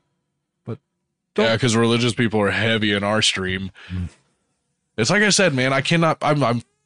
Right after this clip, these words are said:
Speaker 2: fucking pissed.
Speaker 1: And obviously, it's not looking
Speaker 2: Full moon on Easter and not, not, I didn't, not one fucking, around the whole world, I checked. Not one sighting of werewolf Jesus.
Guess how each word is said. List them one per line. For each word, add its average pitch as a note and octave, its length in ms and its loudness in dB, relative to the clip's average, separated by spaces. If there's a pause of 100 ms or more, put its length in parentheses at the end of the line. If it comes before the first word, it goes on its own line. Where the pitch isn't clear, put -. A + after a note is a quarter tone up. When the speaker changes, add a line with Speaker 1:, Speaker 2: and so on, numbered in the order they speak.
Speaker 2:
fucking E3+ 340 2
pissed. A#2+ 540 -2
Speaker 1:
And G2+ 120 -2
obviously, C3+ 420 0
it's A#2 220 -2
not B2 160 -2
looking C#3+ 220 2
Speaker 2:
Full G3 120 4
moon F#3 220 6
on D#3+ 140 4
Easter C#3 380 2
and A2 100 -2
not, G#2+ 200 0 (440)
not, F3+ 260 -2 (200)
I G#3 100 2
didn't, G3+ 280 2 (140)
not B3 380 4
one C4 340 4
fucking, A3 500 0 (120)
around A#3 320 4
the G3 100 4
whole C4+ 260 4
world, B3+ 280 2
I E3+ 100 0
checked. - 540 0 (580)
Not C#3 220 4
one F#3+ 300 4
sighting F#3+ 420 4
of D3 140 2
werewolf D#3+ 440 4
Jesus. C#3+ 680 -2